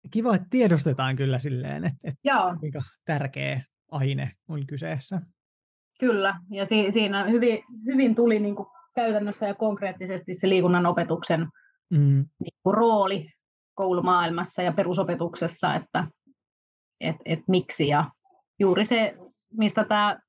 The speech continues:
Speaker 2: lähti liikkeelle, että mikä se liikunnan opetuksen tarkoitus on, niin
Speaker 1: Mm.
Speaker 2: toi on just se.
Speaker 1: Kyllä.
Speaker 2: Ja to-, toivottavasti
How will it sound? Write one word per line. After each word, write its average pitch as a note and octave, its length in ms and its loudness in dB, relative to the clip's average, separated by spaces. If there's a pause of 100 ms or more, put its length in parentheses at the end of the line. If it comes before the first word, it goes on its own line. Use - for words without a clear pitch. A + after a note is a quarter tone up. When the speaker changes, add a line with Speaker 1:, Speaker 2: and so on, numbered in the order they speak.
(380)
Speaker 2:
lähti G3+ 340 -4
liikkeelle, F3 600 -2
että E3+ 380 -2
mikä F#3 320 -2
se F3 140 2
liikunnan F3 380 2
opetuksen D#3 640 -4 (1000)
tarkoitus D#3+ 600 -8
on, E3 280 0 (280)
niin D3+ 200 4
Speaker 1:
Mm. C#3+ 80 2 (460)
Speaker 2:
toi F3 260 2
on G3+ 120 0
just E3+ 260 -4
se. E3 160 -2 (680)
Speaker 1:
Kyllä. B2+ 260 -4 (840)
Speaker 2:
Ja F#3 80 -2
to-, B3+ 280 0
toivottavasti F3+ 960 -2